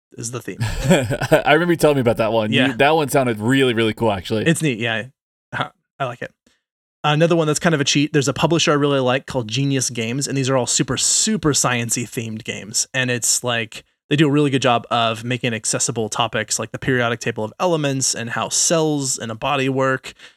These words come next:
Speaker 1: and things like that, and how to create metal alloys is another one of their games. My favorite on that one would be Periodic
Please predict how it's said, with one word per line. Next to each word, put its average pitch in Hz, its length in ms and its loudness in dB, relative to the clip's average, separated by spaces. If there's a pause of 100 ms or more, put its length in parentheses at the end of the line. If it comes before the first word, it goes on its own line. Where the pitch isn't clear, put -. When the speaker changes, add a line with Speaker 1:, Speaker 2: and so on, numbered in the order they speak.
(140)
Speaker 1:
and 131 160 -4
things 123 180 -2
like 117 140 -4
that, 113 300 -2
and 113 440 -6 (440)
how 151 120 2
to 135 120 0
create 123 320 -2
metal 147 340 0
alloys 127 680 0
is 117 100 -4
another 123 220 -2
one 123 80 -2
of 123 60 -2
their 120 100 -2
games. 117 420 -4 (160)
My 147 240 4
favorite 135 340 2
on 123 80 0
that 117 120 0
one 117 200 -4
would 120 140 -2
be 113 140 -2
Periodic 110 680 -6